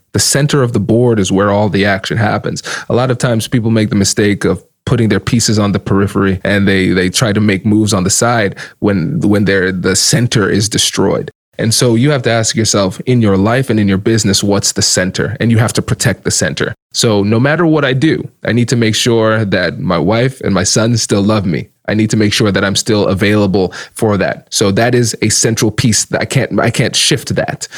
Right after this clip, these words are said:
And then the other thing with the business, I have, I have an employee, I have a team, and I also have an audience that depends on me for constant information. And so I need to make sure that my audience is taken care of, and we still are continually making sure that our monthly expenses are being met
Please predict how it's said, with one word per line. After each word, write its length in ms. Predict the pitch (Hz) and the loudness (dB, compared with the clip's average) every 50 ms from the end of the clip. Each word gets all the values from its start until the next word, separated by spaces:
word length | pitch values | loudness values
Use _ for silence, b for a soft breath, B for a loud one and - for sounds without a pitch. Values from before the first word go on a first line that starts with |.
| B B B B | B B B B
And 120 | B 120 123 | B 0 2
then 100 | 131 127 | 2 2
the 100 | 127 143 | 2 2
other 160 | 180 185 185 | 2 2 0
thing 280 | - - 120 113 110 | 0 0 0 0 2
with 100 | 113 107 | 0 0
the 60 | 98 - | 0 0
business, 440 | 160 135 165 160 131 107 92 95 - | 0 0 0 2 2 0 0 -2 -2
I 100 | - 87 | -2 0
have, 320 | 117 131 123 117 110 85 - - | 2 2 2 0 0 -2 -2 -2
I 120 | - 104 107 | -2 0 0
have 180 | 107 104 95 | 0 0 0
an 80 | 98 95 | 0 0
employee, 440 | 90 92 - 117 120 131 147 165 147 | -2 0 0 2 2 2 2 2 2
I 60 | 107 | 2
have 180 | - 98 90 | 0 0 -2
a 60 | - - | -4 -4
team, 480 | - - 120 123 135 147 160 185 - - | -4 -2 0 2 2 2 2 0 0 0
and 300 | - 113 120 120 120 - | 0 0 0 0 0 0
I 140 | - 104 120 | 0 0 0
also 280 | 120 135 135 - - | 0 0 0 2 2
have 180 | 135 139 139 123 | 2 2 2 0
an 80 | 110 - | 0 0
audience 560 | - 104 117 165 151 101 69 - - - - - - - | 0 0 0 2 0 0 -2 -2 -4 -6 -6 -6 -4 -4
that 120 | 117 107 | -2 -2
depends 380 | 92 - - 147 165 175 156 139 | -2 -2 0 0 2 2 2 2
on 140 | 117 104 | 2 2
me 100 | 98 98 | 0 0
for 160 | 98 - - - | -2 -2 -4 -4
constant 440 | - - 101 104 101 - - 95 | -2 -2 -2 -2 -2 -2 -2 -2
information. 600 | 95 95 101 110 113 127 147 180 160 - - - - - | -2 -2 -2 -2 -2 0 0 0 0 -2 -6 -8 -6 -4
And 120 | - 107 | -2 0
so 140 | - - 120 | 0 2 2
I 60 | 117 | 2
need 240 | 117 113 127 143 143 | 2 2 2 2 2
to 80 | - 143 | 2 2
make 180 | 131 127 135 | 0 0 0
sure 320 | - - - 113 113 117 117 | 0 0 0 2 2 2 2
that 260 | 110 113 110 104 - | 2 0 0 0 0
my 140 | 107 107 101 | 0 0 0
audience 480 | - - 107 107 113 123 123 120 - | 0 0 0 0 2 2 0 0 0
is 100 | - 101 | 0 -2
taken 300 | - - - 104 - 104 | 0 0 -2 0 0 -2
care 300 | 98 - - 104 98 101 | -2 0 0 0 2 2
of, 160 | 101 98 95 - B B B B B | 0 0 -2 -4 B B B B B
and 260 | - 117 120 117 117 | -2 0 0 2 2
we 60 | 117 | 2
still 640 | 107 - - - - - 170 165 - 104 107 107 - B B B B B | 0 0 -2 -2 0 0 0 2 2 0 0 -2 -4 B B B B B
are 140 | - 107 104 | -4 -4 -2
continually 680 | - - 117 104 - - 151 151 156 147 131 117 110 104 | -2 -2 -2 -2 -2 0 0 2 2 4 4 2 2 2
making 300 | 110 120 110 107 - 110 | 2 0 0 0 0 -2
sure 300 | - - 127 117 117 110 | 0 2 2 2 2 2
that 280 | 101 104 101 92 - - | 2 2 0 0 -2 -2
our 240 | 98 110 117 113 | 0 0 2 2
monthly 420 | 104 104 107 110 120 - 113 120 110 | 2 2 2 0 0 0 0 0 0
expenses 560 | 104 - - - 107 107 110 - - 123 113 | 0 -2 -2 -2 -2 -2 0 0 0 0 2
are 160 | 117 101 98 | 2 2 0
being 540 | 98 98 113 113 110 104 101 98 95 98 101 | 0 0 0 0 0 0 0 0 0 0 2
met 240 | 104 107 120 127 | 2 0 0 -2